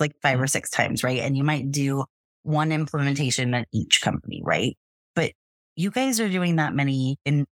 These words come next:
Speaker 1: in a month or whatever that is, or quite a few. And so you're
Speaker 2: Yeah.
Speaker 1: getting to have these conversations a lot and be involved in them. And that's why I thought this would be a really fun topic.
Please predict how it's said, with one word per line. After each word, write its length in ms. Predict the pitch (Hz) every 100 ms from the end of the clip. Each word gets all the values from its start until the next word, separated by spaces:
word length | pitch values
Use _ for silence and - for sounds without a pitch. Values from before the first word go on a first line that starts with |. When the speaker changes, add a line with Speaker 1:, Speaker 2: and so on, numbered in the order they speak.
| -
Speaker 1:
in 60 | 156
a 40 |
month 460 | 139 208 117 - -
or 320 | 147 139 135 -
whatever 360 | 151 139 139
that 160 | 127 147
is, 260 | 170 131
or 220 | 135 131 -
quite 220 | - 226 160
a 40 |
few. 320 | - 269 220
And 180 | 160 160
so 140 | 170 156
you're 160 | 156
Speaker 2:
Yeah. 60 | 143 -
Speaker 1:
getting 280 | 160 156
to 100 | 147
have 220 | 143 147 143
these 120 | 135
conversations 640 | - 147 143 151 139 127
a 60 | 123
lot 420 | 135 127 113 -
and 200 | 151 143
be 100 | 123
involved 340 | 120 131 123 123
in 100 | 110
them. 160 | 110
And 80 | 113
that's 200 | 113 -
why 120 | 117
I 40 | 117
thought 200 | - -
this 160 | 123
would 100 | 123
be 140 | 98 104
a 120 | 135
really 220 | 127 127
fun 200 | 117 117
topic. 360 | 107 - -